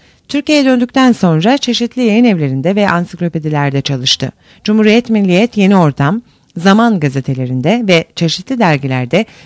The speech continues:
bir bölümü Ali Hikmet imzasıyla incelemeler, eleştiriler ve denemeler yazdı. Mimar Sinan Üniversitesi'nde uygarlık tarihi,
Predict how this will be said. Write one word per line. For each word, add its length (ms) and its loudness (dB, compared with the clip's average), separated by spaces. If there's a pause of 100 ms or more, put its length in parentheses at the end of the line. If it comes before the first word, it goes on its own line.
(120)
bir 180 2
bölümü 280 2
Ali 280 0
Hikmet 380 0
imzasıyla 800 -2 (220)
incelemeler, 600 -2
eleştiriler 680 0
ve 120 0
denemeler 480 0
yazdı. 420 -8 (500)
Mimar 320 4
Sinan 340 -2
Üniversitesi'nde 720 0
uygarlık 520 2
tarihi, 540 0